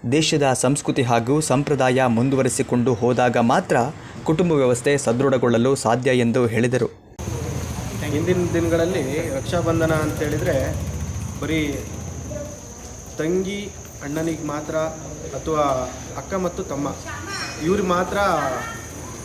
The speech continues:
Speaker 2: ಆಚರಣೆ ಮಾಡೋದು ಅಂತ ಬಿಟ್ಟಾಗಿದೆ ರಕ್ಷಾಬಂಧನ ಅಂತ ಹೇಳಿದ್ರೆ. ಆದರೆ ರಕ್ಷಾಬಂಧನ ಅಂತ ಹೇಳಿದ್ರೆ ಪ್ರತಿಯೊಬ್ಬರು ಇವಾಗ "ನನ್ನ ದೇಶನ ನಾನು ರಕ್ಷಣೆ ಮಾಡ್ತೀನಿ" ಅಂತ ಹೇಳ್ಬಿಟ್ಟು ನಾನು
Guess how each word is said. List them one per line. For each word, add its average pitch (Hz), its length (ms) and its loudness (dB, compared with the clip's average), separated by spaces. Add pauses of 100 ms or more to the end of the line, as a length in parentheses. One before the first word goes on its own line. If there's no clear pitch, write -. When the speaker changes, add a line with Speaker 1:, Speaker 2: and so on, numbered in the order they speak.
Speaker 2:
ಆಚರಣೆ 170 340 2
ಮಾಡೋದು 151 380 2
ಅಂತ 139 180 0
ಬಿಟ್ಟಾಗಿದೆ 139 720 0
ರಕ್ಷಾಬಂಧನ 135 500 -2
ಅಂತ 123 140 -4
ಹೇಳಿದ್ರೆ. 120 540 -6 (460)
ಆದರೆ 190 460 2 (380)
ರಕ್ಷಾಬಂಧನ 180 520 0
ಅಂತ 175 180 0
ಹೇಳಿದ್ರೆ 175 580 0 (180)
ಪ್ರತಿಯೊಬ್ಬರು 214 800 2
ಇವಾಗ 175 300 2 (280)
"ನನ್ನ 165 260 0
ದೇಶನ 202 300 0
ನಾನು 180 400 2
ರಕ್ಷಣೆ 175 260 2
ಮಾಡ್ತೀನಿ" 139 420 -2 (720)
ಅಂತ 156 160 -2
ಹೇಳ್ಬಿಟ್ಟು 156 340 0 (520)
ನಾನು 208 540 0